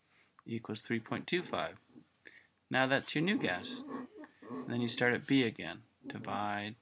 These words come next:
by the guess. So our first attempt got us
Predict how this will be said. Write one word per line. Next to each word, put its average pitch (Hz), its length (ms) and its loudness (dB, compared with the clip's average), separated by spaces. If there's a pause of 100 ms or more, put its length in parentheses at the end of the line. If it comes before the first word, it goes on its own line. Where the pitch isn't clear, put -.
(160)
by 95 200 -6
the 101 100 -8
guess. - 440 -6 (720)
So 113 680 0 (520)
our 120 200 4
first 151 320 4
attempt 117 420 0 (600)
got 101 260 2
us 104 360 -2